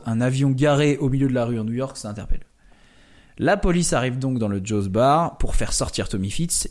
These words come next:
et lui poser quelques questions. Au début, il déclare à la police qu'il a emprunté l'avion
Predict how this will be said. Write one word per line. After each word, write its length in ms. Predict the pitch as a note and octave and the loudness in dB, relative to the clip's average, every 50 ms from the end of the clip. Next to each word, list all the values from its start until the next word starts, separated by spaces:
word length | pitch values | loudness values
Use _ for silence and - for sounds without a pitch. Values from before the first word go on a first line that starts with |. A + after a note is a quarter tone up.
| - | -2
et 60 | A#2+ A#2+ | -2 0
lui 100 | A#2 A#2+ | 0 0
poser 340 | A2+ - B2 B2+ E3 G#3 - | 2 2 2 2 0 -4 -6
quelques 500 | - - - - B3+ C4 A#3+ A3 A3+ G3+ | -10 -10 -6 -6 -4 -4 -2 -2 -2 0
questions. 400 | - E3+ D#3 - - - - B2 - - - - - - - - - - - - - | 0 0 -2 -2 -6 -10 -12 -12 -14 -18 -18 -18 -18 -18 -20 -20 -20 -20 -20 -6 -2
Au 140 | - B3 C4 | 0 2 4
début, 420 | A#3+ A3+ F3 E3 F3 G3 B3+ - - - - | 4 4 4 4 4 2 0 -2 -8 -8 -6
il 140 | G3+ F3 D#3+ | -4 -2 0
déclare 280 | E3+ D#3+ - F#3+ G3 | 0 0 2 2 2
à 20 | F3 | 2
la 80 | D#3 | 2
police 280 | D3+ - F3 A3+ A3 - | 2 2 0 0 -2 -4
qu'il 180 | - - D#3+ C#3+ | -4 -2 -2 -2
a 100 | - - | -2 -2
emprunté 420 | A3+ D4 - - A#3+ A#3 G#3+ A3 G3+ | -4 -4 0 0 2 2 4 4 4
l'avion 360 | F3+ D#3+ C#3 B2 B2 B2+ | 4 4 2 2 0 0